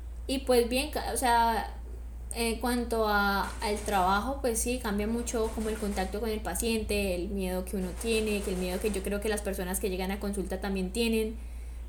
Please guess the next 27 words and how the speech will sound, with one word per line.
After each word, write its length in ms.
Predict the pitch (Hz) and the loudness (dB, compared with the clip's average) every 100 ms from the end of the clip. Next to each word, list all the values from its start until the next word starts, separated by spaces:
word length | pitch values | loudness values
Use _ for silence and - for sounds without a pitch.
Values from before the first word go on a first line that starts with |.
| - | 0
pero, 1040 | 277 269 262 254 247 240 240 233 226 220 226 - - - - - | 4 6 6 6 6 6 6 6 4 0 -4 -8 -10 -10 -10 0
pero 220 | 254 240 | 4 6
es 300 | 233 220 220 | 6 6 4
chévere, 440 | 269 226 202 190 - - | 6 6 4 0 -4 0
pues 160 | 247 240 | 2 4
es 120 | 220 | 2
chévere, 460 | 262 254 247 233 233 | 2 4 4 4 2
nos, 320 | 208 - - | 0 0 -2
nos, 260 | 202 - - 220 | 0 -2 -2 -4
nos 180 | 202 | -2
cambió 260 | - 202 202 | 0 0 0
un 80 | 196 | 0
poco 180 | 202 233 | 0 0
el 80 | |
panorama 640 | 233 220 185 185 175 220 - - - - - - - - | 0 0 2 0 2 -2 -4 -8 -10 -10 -10 -10 -8 -2
y 100 | 226 | 2
nos 180 | 220 226 | 2 4
enseñó 380 | 220 220 202 190 | 4 4 2 2
muchas 360 | 196 233 233 | 2 2 0
cosas 500 | - 214 220 214 - - - - - - - - - - - - - | 2 2 2 -2 -4 -6 -10 -10 -10 -10 -10 -10 -10 -10 -10 -8 0
y 120 | 233 | 2
nos 180 | 220 190 | 2 0
dio 220 | 196 196 | 0 0
oportunidad 640 | - 208 220 226 220 190 | 0 -2 -2 -2 -2 0
de 100 | 196 | -2
conocer 400 | 220 214 196 185 | -2 -2 -2 -2
a 200 | 185 190 | -2 -4